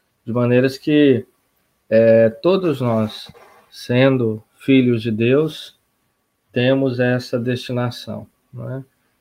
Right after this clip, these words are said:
E para isso é preciso que a gente, desde já, né, despertos, com a consciência desperta, é, tenha como objetivo primordial, como foi muito bem dito pelo Jajá e pelo Vitor,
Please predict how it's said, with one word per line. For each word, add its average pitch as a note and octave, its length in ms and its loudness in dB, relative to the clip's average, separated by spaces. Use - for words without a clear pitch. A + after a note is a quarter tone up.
E D#3+ 60 -10
para G3+ 280 2
isso F#3 680 0
é G3 300 -4
preciso G3 560 -6
que - 80 -8
a G3+ 80 -4
gente, G#3 440 -6
desde F3+ 520 0
já, C#3+ 460 0
né, B2 600 -4
despertos, C3 1000 -2
com - 160 -12
a A#2 60 -6
consciência B2 640 -8
desperta, C3+ 840 -4
é, A2+ 600 0
tenha D3 440 0
como C3+ 380 -4
objetivo A#2+ 540 -6
primordial, A#2 960 -4
como A2 160 -4
foi A2+ 240 -2
muito B2+ 540 0
bem A#2 180 -2
dito A2 180 -4
pelo A2 200 -4
Jajá A2 440 -2
e A#2 40 0
pelo A2 220 -6
Vitor, B2+ 460 -6